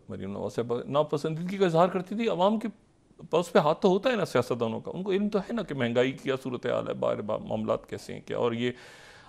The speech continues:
अदालतों के अंदर। नवाज शरीफ साहब ने देखे हुए हैं ये सारे मामलात बहुत ज़्यादा। फिर ये कि जरदारी साहब सदर बन गए, तो नवाज शरीफ किधर हैं?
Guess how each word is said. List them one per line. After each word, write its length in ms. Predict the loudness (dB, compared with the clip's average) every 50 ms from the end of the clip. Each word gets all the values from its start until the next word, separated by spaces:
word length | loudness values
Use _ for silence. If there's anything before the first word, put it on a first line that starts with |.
| 2 8
अदालतों 440 | 12 12 12 12 12 10 0 -4
के 80 | -4 -4
अंदर। 180 | -4 -4 -4 -4
नवाज 220 | -2 -2 -2 -2
शरीफ 200 | -2 -4 -4 -2
साहब 220 | 0 0 0 2
ने 100 | 0 -2
देखे 340 | -2 0 0 0 2 2 2
हुए 220 | 4 4 2 0 -2
हैं 200 | -6 -8 -10 -10 -8
ये 100 | -8 -4
सारे 240 | 0 2 2 4 4
मामलात 420 | 2 0 -4 -6 -8 -10 -10 -10 -10 -6
बहुत 160 | -6 -6 -6
ज़्यादा। 240 | -6 -8 -8 -10 -12 -18 _ _ _ -20 -20 -20 -20 -20 -20 _ _ 6
फिर 100 | 6 8
ये 200 | 10 10 10 10
कि 80 | 10
जरदारी 280 | 8 6 4 2 0 2
साहब 160 | 2 0 2
सदर 220 | 4 6 6 6 6
बन 180 | 4 0 -4
गए, 160 | -4 -6 -8 -8 -12 _ _ _ _ _ _ _ _ _ _ _ _ _ _ _ _ _ _ -6
तो 100 | -4 -2
नवाज 240 | 0 2 2 2 2
शरीफ 180 | 0 -2 0 0
किधर 200 | 2 2 2 2
हैं? 140 | 0 -4